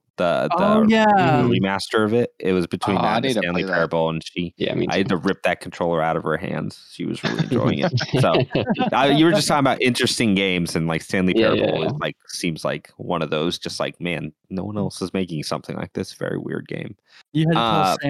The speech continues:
Speaker 2: Sam,
Speaker 1: yes,
Speaker 2: uh,
Speaker 1: Immor-, Immortality is, is up there. All right, uh, Colton, number eight.
Speaker 4: So another, um, oh God, what's, what are those? Uh, like, uh,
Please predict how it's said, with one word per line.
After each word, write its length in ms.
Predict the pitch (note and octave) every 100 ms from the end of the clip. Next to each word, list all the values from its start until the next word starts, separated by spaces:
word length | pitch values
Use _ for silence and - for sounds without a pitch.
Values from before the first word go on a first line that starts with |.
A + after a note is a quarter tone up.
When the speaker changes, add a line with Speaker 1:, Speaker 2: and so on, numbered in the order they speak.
| C#3+
Speaker 2:
Sam, 60 | C#3
Speaker 1:
yes, 200 | F2 -
Speaker 2:
uh, 80 | - B2+
Speaker 1:
Immor-, 300 | F2+ - -
Immortality 680 | G2 F#2 F2 - D2 - A#1+
is, 280 | E2+ - - -
is 100 | -
up 100 | - -
there. 180 | F#2+ - _ _ _ _ _ _ -
All 120 | C3
right, 280 | B2 A#2+ - -
uh, 480 | G#2 G2+ G2 F#2 C#2+
Colton, 560 | - C#3 - F2+ C2 B1+
number 360 | F#2 A2 E2+ -
eight. 260 | E2+ F2 - _ - - - - _ _ _ _ _ _ _ _ _
Speaker 4:
So 280 | - C#3+ B2
another, 1080 | B2 A#2 A2 A2 C3+ E3 C#3+ A2 G#2 G#2+ G#2+ - - _ _
um, 500 | G2+ F#2+ F#2 F2+ G2+ - _ _ _
oh 100 | G#2
God, 100 | G2
what's, 180 | G2 G#2+ -
what 160 | G2+
are 40 | G#2
those? 300 | G2+ - - _ _ _ _ _ -
Uh, 480 | F#2+ F#2+ F#2 F2+ G#2 _ _ _ _ -
like, 260 | A2 -
uh, 580 | F#2 F2+ F2 E2+ D#2+ D#2+